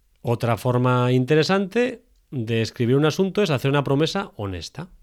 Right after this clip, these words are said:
Promete algo realmente que vayas a cumplir. O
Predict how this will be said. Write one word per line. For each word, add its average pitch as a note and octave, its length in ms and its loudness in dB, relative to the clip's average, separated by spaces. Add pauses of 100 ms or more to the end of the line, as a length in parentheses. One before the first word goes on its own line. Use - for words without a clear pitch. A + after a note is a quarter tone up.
Promete G2+ 380 -6
algo A#2 500 -4
realmente B2+ 580 -2
que D#3+ 80 -4
vayas A2 220 0
a F2+ 60 -10
cumplir. F2+ 460 -12 (960)
O E3 320 -2